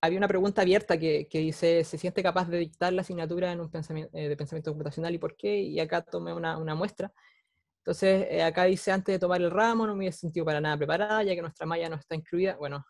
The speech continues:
ahí quizás, bueno, sí incluimos, pero no todo, ¿ya? Eh, entonces, eh, luego de tomar el ramo, afortunadamente podría decir que me siento un poco preparada, no es porque el ramo, ¿ya? Pero como fue difícil aprovechar al máximo, también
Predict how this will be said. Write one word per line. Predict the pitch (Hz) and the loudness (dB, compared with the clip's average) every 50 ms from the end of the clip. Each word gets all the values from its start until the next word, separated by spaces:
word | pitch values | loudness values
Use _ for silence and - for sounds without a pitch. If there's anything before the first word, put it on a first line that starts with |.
| _ - | _ -8
ahí | 147 143 147 147 _ _ | -8 -8 -8 -8 _ _
quizás, | - 147 156 156 151 156 156 165 - - - _ _ _ _ _ _ - | -14 -10 -8 -8 -8 -8 -12 -14 -18 -20 -20 _ _ _ _ _ _ -14
bueno, | 147 151 135 131 | -10 -8 -8 -8
sí | 135 - 151 | -8 -8 -8
incluimos, | 165 160 160 180 175 190 190 190 185 - | -8 -8 -6 -6 -4 -4 -4 -6 -6 -6
pero | - 170 170 165 160 160 160 - - - | -4 -2 0 2 2 0 0 -2 -6 -6
no | 160 160 170 165 - | -6 -4 -4 0 4
todo, | 196 190 180 170 165 165 170 175 - _ _ | 6 6 6 4 2 0 -4 -12 -18 _ _
¿ya? | 156 147 151 165 - _ _ _ _ _ _ _ _ _ _ _ _ _ _ - | -8 -8 -8 -8 -12 _ _ _ _ _ _ _ _ _ _ _ _ _ _ -4
Eh, | 160 156 156 156 156 156 151 156 156 156 156 160 - | 0 2 4 4 4 2 2 0 0 -2 -4 -4 -6
entonces, | - 175 - 185 175 - - 196 190 190 190 175 - - | -8 -2 0 0 2 4 4 4 6 6 6 6 4 2
eh, | - 160 156 156 151 151 - - - | -2 0 0 0 0 -2 -4 -6 -6
luego | 180 165 180 185 185 | 2 4 6 8 8
de | 185 180 | 8 6
tomar | 180 175 175 170 | 6 4 4 4
el | 170 165 | 2 4
ramo, | 170 202 214 220 220 220 220 214 | 6 6 6 6 6 4 2 0
afortunadamente | 214 - - - 175 175 185 185 - 165 | -2 -4 -4 -4 -2 0 0 -2 0 0
podría | 170 170 | 0 -2
decir | 165 160 170 165 | -2 -2 -2 -4
que | |
me | 160 156 | -4 -4
siento | 147 - 156 143 147 151 - - | -4 -4 -6 -6 -8 -10 -10 -12
un | 143 139 | -10 -6
poco | - 143 | -4 -4
preparada, | 143 139 143 156 175 202 220 226 220 214 | -2 0 0 2 4 4 4 4 4 2
no | 202 | -2
es | 185 | -4
porque | - - - - - 165 | -6 -8 -8 -6 -6 -6
el | 160 | -4
ramo, | 180 185 190 190 190 190 185 185 185 | -4 -4 -2 -2 -4 -4 -4 -6 -6
¿ya? | 180 175 180 180 185 - - _ _ _ _ _ _ _ _ - | -4 -4 -4 -4 -4 -6 -12 _ _ _ _ _ _ _ _ -6
Pero | 170 165 160 | -4 -4 -2
como | 180 175 170 170 - - - - 156 - | -2 -4 -4 -6 -10 -12 -16 -16 -12 -4
fue | - 165 | -2 -2
difícil | 160 151 185 - 196 185 | 0 0 0 2 4 4
aprovechar | 170 175 170 160 - 185 170 | 4 4 2 2 2 2 0
al | 165 | 2
máximo, | 165 170 175 - - 185 180 180 | 2 2 0 0 -2 -2 -2 -2
también | 160 165 160 160 165 170 170 170 156 | -2 -2 -2 -2 -2 -4 -4 -8 -10